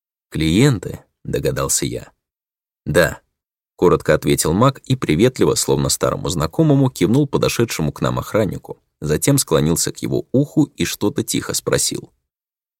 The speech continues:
«Он внутри, шестой столик, это у»,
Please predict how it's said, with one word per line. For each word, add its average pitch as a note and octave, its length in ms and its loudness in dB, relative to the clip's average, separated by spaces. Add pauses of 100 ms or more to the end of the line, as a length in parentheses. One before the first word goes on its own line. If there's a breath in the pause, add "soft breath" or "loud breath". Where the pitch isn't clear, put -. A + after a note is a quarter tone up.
(920)
«Он C#2+ 180 -2
внутри, D2+ 560 -2
шестой - 380 -4
столик, - 420 -2
это - 200 -8
у», - 180 -10